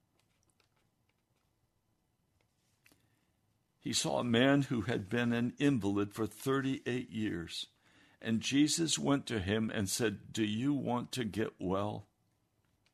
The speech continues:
"Sir," the invalid replied, "I have no one to help me into the pool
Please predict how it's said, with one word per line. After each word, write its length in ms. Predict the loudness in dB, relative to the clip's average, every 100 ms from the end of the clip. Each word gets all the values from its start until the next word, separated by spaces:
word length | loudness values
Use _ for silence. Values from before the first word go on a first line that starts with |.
| _ _ _ _ _ _ _ _ _ _ -18
"Sir," 540 | -4 -2 2 4 4 4
the 180 | 0 0
invalid 680 | 2 2 2 2 0 -2 -6
replied, 680 | 0 0 0 0 2 2 0 -2
"I 120 | -2
have 260 | 0 -2 2
no 200 | 6 6
one 220 | 6 4
to 100 | 2
help 320 | 6 4 6
me 180 | 6 8
into 160 | 8 4
the 140 | 2
pool 520 | 0 0 4 4 2